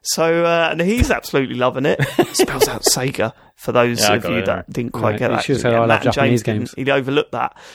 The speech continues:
Speaker 1: Uh, right, okay, fine. That's enough news now.
Speaker 3: Oh,
Speaker 1: We've
Speaker 3: uh,
Speaker 1: been
Speaker 3: just
Speaker 1: filled
Speaker 3: quickly,
Speaker 1: with
Speaker 3: I didn't
Speaker 1: news.
Speaker 3: stick this in
Speaker 1: Oh,
Speaker 3: the plan.
Speaker 1: fuck.
Speaker 3: Just, it won't take a second and you'll like it.
Speaker 1: Go
Speaker 3: It's
Speaker 1: on.
Speaker 3: good. 'Cause he, 'cause you tweeted it and that's why I know about it.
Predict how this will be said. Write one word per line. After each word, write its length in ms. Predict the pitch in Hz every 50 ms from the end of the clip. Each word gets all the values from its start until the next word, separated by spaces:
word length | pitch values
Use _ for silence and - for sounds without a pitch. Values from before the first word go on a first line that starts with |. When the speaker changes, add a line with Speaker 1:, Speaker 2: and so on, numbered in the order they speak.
| - - -
Speaker 1:
Uh, 220 | - 151 160 170 165
right, 220 | 175 185 175 151 -
okay, 300 | - 175 - - 165 156
fine. 400 | 156 - - 180 165 160 151 151
That's 280 | - - 160 156 - -
enough 320 | 156 151 151 147 - -
news 380 | - 147 139 135 135 123 - -
now. 220 | 131 131 131 131 131
Speaker 3:
Oh, 60 | 139 -
Speaker 1:
We've 140 | - 151 165
Speaker 3:
uh, 120 | 175 170
Speaker 1:
been 80 | 151 139
Speaker 3:
just 180 | - - -
Speaker 1:
filled 160 | - 165 143
Speaker 3:
quickly, 180 | 143 151 143 131
Speaker 1:
with 80 | - -
Speaker 3:
I 60 | 127
didn't 140 | 131 143 120
Speaker 1:
news. 80 | 123 123
Speaker 3:
stick 160 | 135 139 -
this 160 | 143 127 -
in 40 | 156
Speaker 1:
Oh, 120 | 170 165
Speaker 3:
the 60 | 151 143
plan. 340 | - 139 127 123 123 120 117
Speaker 1:
fuck. 160 | 120 - -
Speaker 3:
Just, 140 | - - 190
it 60 | 196
won't 180 | 233 254 226 -
take 240 | - 240 240 - 247
a 60 | 240
second 580 | - - - 208 196 - - 202 202 202 190
and 160 | 185 185 185 185
you'll 140 | 190 190
like 320 | 190 202 220 226 220 220 -
it. 80 | -
Speaker 1:
Go 60 | 156 156 151 151
Speaker 3:
It's 100 | 139 -
Speaker 1:
on. 60 | -
Speaker 3:
good. 240 | - 202 180 131 - - - _ _ - - -
'Cause 140 | - 151 135
he, 100 | 147 139
'cause 160 | - 151 139 123
you 200 | 135 165 175 147
tweeted 340 | 135 - 180 190 - - 123
it 100 | 123 -
and 80 | - 117
that's 200 | 120 - - -
why 160 | 131 123 123
I 40 | 123
know 140 | 131 147 147
about 240 | 131 127 113 -
it. 100 | 110 -